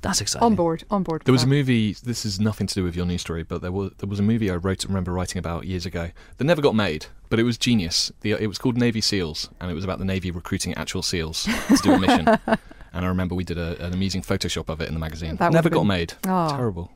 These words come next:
Speaker 2: Probably 'cause our Photoshop made them think, "Well,
Speaker 3: Yeah, we can't
Speaker 2: we
Speaker 3: beat
Speaker 2: can't
Speaker 3: that.
Speaker 2: beat that."
Speaker 3: We
Speaker 2: So,
Speaker 3: can't beat that.
Speaker 2: yeah. Just a couple of very quick, uh, sci-fi T V stories. They are making a T V version of Galaxy Quest because no reason. Leave it alone. It's a classic.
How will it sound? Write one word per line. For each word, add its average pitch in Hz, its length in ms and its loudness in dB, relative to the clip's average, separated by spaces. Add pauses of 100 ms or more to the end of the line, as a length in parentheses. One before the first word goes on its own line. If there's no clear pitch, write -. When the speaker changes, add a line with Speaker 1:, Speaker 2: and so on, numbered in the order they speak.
Speaker 2:
Probably 254 200 6
'cause 233 140 2
our 196 140 6
Photoshop 185 440 2 (120)
made 190 260 2
them 170 100 0
think, 170 360 0
"Well, 165 240 2
Speaker 3:
Yeah, 160 80 2
we 165 80 -8
can't - 80 -8
Speaker 2:
we 196 80 4
Speaker 3:
beat - 80 -4
Speaker 2:
can't 196 140 4
Speaker 3:
that. - 40 -2
Speaker 2:
beat 175 200 2
that." - 220 -4
Speaker 3:
We 202 60 -6
Speaker 2:
So, 185 140 0
Speaker 3:
can't 151 100 0
beat 147 80 -6
that. 135 160 -10
Speaker 2:
yeah. - 140 -4 (100)
Just 294 220 4
a 262 40 0
couple 277 220 4
of 233 140 0
very 233 320 4
quick, - 360 2
uh, 190 360 4
sci-fi 196 400 2
T 190 120 -2
V 185 140 0
stories. 160 560 -4
They 214 140 4
are 202 80 6
making 214 400 4
a 185 180 2
T - 320 0
V 196 240 2
version 185 460 0
of 170 100 -4
Galaxy 190 400 0
Quest 165 400 2
because 190 380 2
no 254 400 8
reason. 254 580 6
Leave 247 220 4
it 269 80 4
alone. 247 440 6
It's - 140 -2
a 196 60 -2
classic. 214 680 4